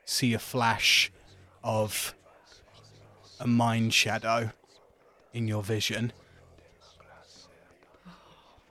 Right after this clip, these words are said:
Speaker 2: my god. I panic. I frantically start, like, washing it off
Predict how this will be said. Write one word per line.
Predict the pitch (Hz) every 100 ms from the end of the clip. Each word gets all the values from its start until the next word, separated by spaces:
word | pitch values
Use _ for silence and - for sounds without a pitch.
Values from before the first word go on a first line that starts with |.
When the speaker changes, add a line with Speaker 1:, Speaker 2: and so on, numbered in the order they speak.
| _ _ - - -
Speaker 2:
my | 160
god. | 151 156 151 - - - - -
I | 185
panic. | 190 - 185 165 - - - - - - - -
I |
frantically | - 196 175 - -
start, | 160 175 165
like, | - 160 151
washing | 175 - 165
it | 165
off | 160 156 - -